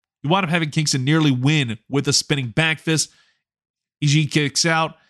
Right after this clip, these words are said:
You had Kingston win with a Northern Lights bomb after another spinning back fist gets the win. Three and a half links of Boudin. I love this kind of stuff. It's just two guys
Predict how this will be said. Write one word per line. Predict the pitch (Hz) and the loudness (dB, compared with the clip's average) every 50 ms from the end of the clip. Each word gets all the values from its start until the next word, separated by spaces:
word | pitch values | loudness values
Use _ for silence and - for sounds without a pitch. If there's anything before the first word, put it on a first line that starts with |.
| _ _ _ _ _ | _ _ _ _ _
You | 139 151 156 | 0 0 2
had | 143 143 135 131 120 - | 2 2 0 -2 -4 -6
Kingston | - 147 143 135 - 127 120 107 120 | -8 -8 -6 -6 -6 -6 -6 -4 0
win | 135 139 143 139 | 0 2 2 2
with | 135 123 | 0 -2
a | 120 | 0
Northern | 123 135 135 135 127 | 0 0 0 0 0
Lights | 127 123 120 120 107 | -2 -2 -2 -2 -2
bomb | - - 127 123 120 120 110 | -2 -2 -2 -2 -2 -2 0
after | 117 131 151 - 127 113 | 0 -2 -2 -2 -4 -6
another | 110 110 113 139 160 147 143 120 | -6 -2 -2 0 0 0 0 -2
spinning | 107 - - 127 117 113 | -2 -2 -4 -4 -4 -4
back | 104 117 117 110 110 | -4 -2 -2 -2 -2
fist | - - 120 113 104 - - - 110 110 | -2 -2 -2 -2 -2 -4 -8 -12 -10 -4
gets | 117 127 127 120 - - - - | -2 -2 -2 -2 -4 -10 -14 -16
the | 113 113 117 113 107 | -12 -8 -4 -4 -4
win. | 101 104 113 127 131 135 131 127 - _ _ _ _ _ _ _ _ _ _ _ _ - | -2 -2 -2 0 0 -2 -2 -6 -10 _ _ _ _ _ _ _ _ _ _ _ _ -2
Three | 143 165 | 0 0
and | 180 170 | 2 2
a | 160 | 0
half | 165 160 147 135 | 0 0 -2 -2
links | 165 160 139 151 | -2 0 0 0
of | 143 | 2
Boudin. | 127 151 156 151 151 147 - | 2 2 4 2 2 0 0
I | 123 127 131 131 127 | -2 -2 0 -2 -2
love | 117 117 120 123 131 135 135 127 | -4 -4 -2 -2 0 0 -2 -2
this | 139 131 - | -4 -4 -4
kind | - 135 135 131 | -2 -2 -2 -2
of | 120 | -2
stuff. | - 135 131 113 | -2 -4 -4 -4
It's | - 160 143 - | -4 -2 -2 0
just | 151 127 - - | 0 -2 -2 0
two | - 143 143 135 | 2 2 2 2
guys | 131 131 123 123 120 117 107 | 2 0 0 0 -2 -4 -6